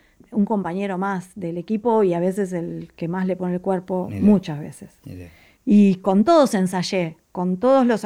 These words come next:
Speaker 1: o sea, con todos ensayé, a-, con algunos por separado y con otros en conjunto, según estas cosas de, de las distancias de los viajes y los que estaban y los que no.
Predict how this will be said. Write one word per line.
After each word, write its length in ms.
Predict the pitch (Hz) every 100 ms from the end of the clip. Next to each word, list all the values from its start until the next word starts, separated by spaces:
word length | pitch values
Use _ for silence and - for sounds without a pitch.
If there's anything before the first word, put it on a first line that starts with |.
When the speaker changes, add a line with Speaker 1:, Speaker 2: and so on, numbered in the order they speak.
| -
Speaker 1:
o 60 |
sea, 180 | 160 175
con 160 | 180 196
todos 220 | 254 269
ensayé, 580 | 262 233 214 269 277 -
a-, 140 | - -
con 280 | - 180
algunos 340 | 175 190 233 208
por 200 | 240 190
separado 440 | 214 196 202 226
y 80 | 240
con 200 | 233 185
otros 320 | 190 202 190
en 100 | 196
conjunto, 540 | 185 190 247 254 254 220
según 420 | 175 190 202 208
estas 240 | 180 190
cosas 340 | - 202 196 190
de, 460 | 180 170 165 165 -
de 160 | 170 160
las 180 | 165
distancias 640 | 151 165 190 190 190 185 160
de 420 | 165 160 156 160
los 160 | 175 156
viajes 540 | 190 185 190 - 175
y 40 | 165
los 140 | 156
que 100 | -
estaban 320 | 160 175 175 175
y 20 |
los 120 | 165
que 160 | 151 175
no. 360 | 185 196 226